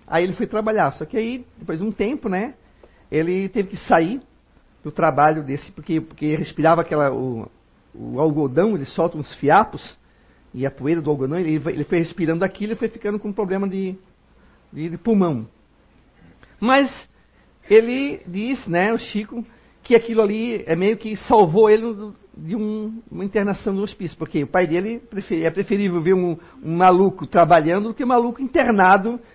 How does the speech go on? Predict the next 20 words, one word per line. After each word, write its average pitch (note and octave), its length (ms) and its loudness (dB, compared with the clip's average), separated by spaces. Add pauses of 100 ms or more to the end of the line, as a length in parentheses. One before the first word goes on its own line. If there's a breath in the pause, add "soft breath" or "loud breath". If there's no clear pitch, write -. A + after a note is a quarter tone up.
sem G3+ 200 -2
poder G3+ 200 0
ajudar F3 240 2
a - 20 4
família, A#3 400 2
porque F#3 400 -2 (260 loud breath)
o - 40 -8
pai F#3 120 6
dele D#3+ 160 2
era E3 120 2
pobre, E3+ 500 2 (100)
pobrérrimo. C#3 540 -2 (640 soft breath)
E - 40 -6
aí C4 140 4
depois A#3 320 4
ele A#3+ 100 0
foi A3 120 0
trabalhar F#3+ 340 2
num A3+ 120 -2
bar F3 380 -2